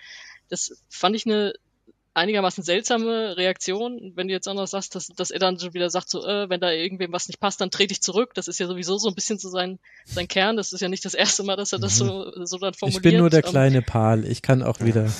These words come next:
Speaker 2: die U dreiundzwanzig trainieren", ja.
Speaker 1: Ja, es ist, es ist ja, so ist es ja unterhaltsam für uns, aber jetzt hätte ich gerne mal über deine, deine Sicht dazu.
Speaker 3: Äh, gute Frage. Ich nehme ihn auch etwas dünnhäutig wahr, muss ich sagen. Also es war bei Hertha, äh,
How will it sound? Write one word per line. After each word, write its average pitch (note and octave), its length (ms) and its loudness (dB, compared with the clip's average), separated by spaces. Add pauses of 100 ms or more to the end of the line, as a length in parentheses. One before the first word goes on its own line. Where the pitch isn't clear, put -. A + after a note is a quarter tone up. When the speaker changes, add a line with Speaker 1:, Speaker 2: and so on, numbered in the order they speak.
(140)
Speaker 2:
die A#2 80 -8
U A#2 80 -2
dreiundzwanzig G#2+ 600 0
trainieren", F#2 500 -8
ja. G#2 140 -6 (320)
Speaker 1:
Ja, F3+ 340 0
es - 140 -4
ist, A3+ 180 -8
es G#3 220 4
ist - 100 2
ja, A#3 240 4
so G#3+ 240 2
ist B3+ 80 -4
es A#3+ 120 -2
ja A#3 80 4
unterhaltsam G#3 580 2
für F3 80 -8
uns, E3 180 -8
aber E3+ 80 -4
jetzt E3 200 -8
hätte F#3 280 -8
ich - 100 -12
gerne F#3 200 0
mal F#3 220 -2
über F3+ 120 -2
deine, F3 560 -6
deine F3+ 220 2
Sicht E3+ 260 -6
dazu. D#3+ 400 -8 (920)
Speaker 3:
Äh, A2+ 160 -4
gute C#3 180 -2
Frage. C#3+ 320 4
Ich A#2 140 -4
nehme C3+ 140 4
ihn B2+ 60 2
auch G2 260 2
etwas - 420 -4
dünnhäutig G#2+ 580 2
wahr, F#2 220 2
muss F#2 160 -2
ich G2 100 -4
sagen. F#2+ 300 0
Also G2 160 -2
es G2+ 160 -4
war A2+ 240 4
bei G#2 160 -2
Hertha, A#2 480 2
äh, G2 420 0